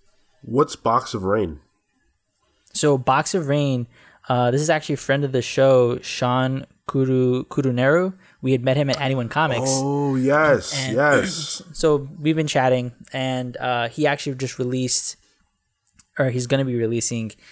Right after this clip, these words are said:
Speaker 2: a book called Box of Rain, which is a sixty-page collection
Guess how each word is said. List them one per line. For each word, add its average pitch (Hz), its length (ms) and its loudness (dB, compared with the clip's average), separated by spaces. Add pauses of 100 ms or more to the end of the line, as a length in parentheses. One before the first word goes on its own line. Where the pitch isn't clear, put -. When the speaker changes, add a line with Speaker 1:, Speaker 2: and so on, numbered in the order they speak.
(300)
Speaker 2:
a 117 360 0
book 117 320 -2
called 120 260 0
Box 110 260 0
of 131 80 -6
Rain, 113 380 -4
which 113 300 -4
is 113 300 -4
a 117 100 -6
sixty-page 123 880 -4
collection 117 680 -2